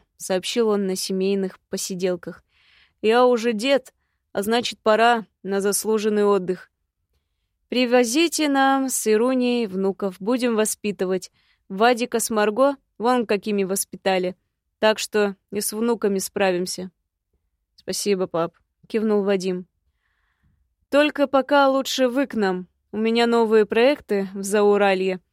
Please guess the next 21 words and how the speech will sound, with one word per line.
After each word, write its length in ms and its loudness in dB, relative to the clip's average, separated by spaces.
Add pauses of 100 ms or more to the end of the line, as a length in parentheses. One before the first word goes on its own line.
(480)
так 240 2
что 240 -2
пока 460 0
мы 160 0
там 340 0
поживем. 580 -4 (400)
Вика 380 0
на 140 2
работу 360 2
собирается 840 0
вернуться. 760 -4 (720)
Хоть 200 -2
и 40 4
отговариваю. 840 2 (440)
Так 200 2
что 380 -2 (200)
милости 600 0
просим 540 2
в 40 -4
любое 400 2
время». 440 0